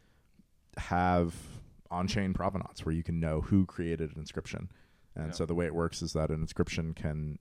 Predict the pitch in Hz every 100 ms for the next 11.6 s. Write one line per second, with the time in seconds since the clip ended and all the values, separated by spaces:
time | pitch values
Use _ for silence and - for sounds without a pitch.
0 | 90 90 82 80 87 85 80 76 - -
1 | 82 _ - - - 101 95 92 - 85
2 | - 80 - 135 - - - - 90 87
3 | - - 87 85 - 90 82 82 82 -
4 | 85 - 80 - 82 87 80 78 - 80
5 | 85 82 80 82 82 85 80 76 80 80
6 | 80 80 - 78 80 85 78 - 135 139
7 | - - - - 95 87 87 82 82 -
8 | 104 92 90 95 80 82 104 92 87 78
9 | 92 90 87 - - 87 85 - 80 82
10 | 82 85 80 80 80 80 80 78 80 76
11 | 69 80 - - -